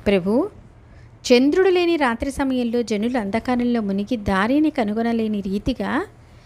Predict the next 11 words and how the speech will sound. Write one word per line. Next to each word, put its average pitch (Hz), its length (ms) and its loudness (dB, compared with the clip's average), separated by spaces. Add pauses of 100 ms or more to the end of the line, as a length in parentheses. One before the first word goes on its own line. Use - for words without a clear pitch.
(300)
నీ 285 200 6
పాదపద్మాలను 302 840 0 (120)
చూడక 254 340 -2 (100)
నా 254 180 0
దృష్టి 196 420 -6
లోపించింది. 208 720 -2 (800)
నేను 233 440 4
గుడ్డిగా 220 600 0
ఈ 254 160 0
జగత్తులో 202 540 -4
తిరుగుచున్నాను. 208 800 -4